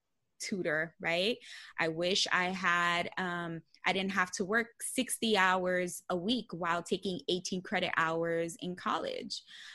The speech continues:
I wish that I had, you know, I didn't have to worry that if my car broke down, that I was not gonna be able to go to school 'cause, um, I went to college in Florida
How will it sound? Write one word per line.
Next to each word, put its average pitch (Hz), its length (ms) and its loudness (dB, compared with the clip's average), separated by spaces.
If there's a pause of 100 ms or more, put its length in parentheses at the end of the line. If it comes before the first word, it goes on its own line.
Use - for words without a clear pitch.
(140)
I 170 140 2
wish 190 560 -2
that 175 420 4
I 175 220 2
had, 175 580 4
you 185 140 -2
know, 175 120 0
I 165 120 2
didn't 190 240 -2
have 185 160 0
to 185 100 -6
worry 185 280 0
that 170 120 -2
if 170 120 -6
my 165 180 -2
car 190 300 0
broke 185 260 -4
down, 160 380 -2
that 165 180 0
I 180 80 0
was 170 220 -4
not 175 200 0
gonna 175 140 -6
be 170 160 -2
able 165 160 -6
to - 100 -14
go 165 120 -6
to 165 100 -4
school 311 480 -2
'cause, 170 340 -6 (560)
um, 175 380 2
I 185 80 4
went 190 180 0
to 202 60 -4
college 165 400 -2
in 165 80 -6
Florida 202 640 -2